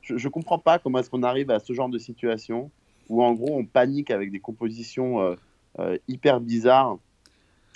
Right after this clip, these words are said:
euh, le jour du match qui compte, alors que ça fait deux mois qu'on s'entraîne au quatre quatre deux, euh, où on met un, des, des joueurs qui sont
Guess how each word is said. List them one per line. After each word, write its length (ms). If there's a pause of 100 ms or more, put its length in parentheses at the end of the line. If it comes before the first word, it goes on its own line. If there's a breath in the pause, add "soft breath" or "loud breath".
euh, 380
le 160
jour 440
du 100
match 180
qui 120
compte, 180
alors 220
que 80
ça 120
fait 140
deux 200
mois 260
qu'on 100
s'entraîne 340
au 60
quatre 180
quatre 220
deux, 220 (680)
euh, 440 (100)
où 160
on 80
met 380
un, 760
des, 220
des 180
joueurs 320
qui 120
sont 200